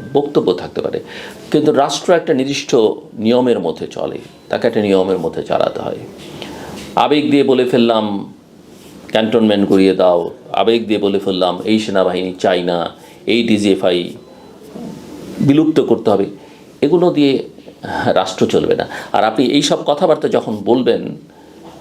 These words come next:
বাইরে থেকে যারা আপনার জন্যে হুমকি, দেশের জন্যে হুমকি,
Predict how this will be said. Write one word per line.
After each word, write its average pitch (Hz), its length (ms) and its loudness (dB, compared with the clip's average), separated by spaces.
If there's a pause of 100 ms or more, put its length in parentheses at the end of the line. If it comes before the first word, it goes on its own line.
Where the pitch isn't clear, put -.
(840)
বাইরে 135 260 4
থেকে 143 260 2
যারা 104 260 4
আপনার 101 380 0
জন্যে 90 300 2 (100)
হুমকি, 95 440 2 (300)
দেশের 117 280 2
জন্যে 87 260 2
হুমকি, 82 500 -2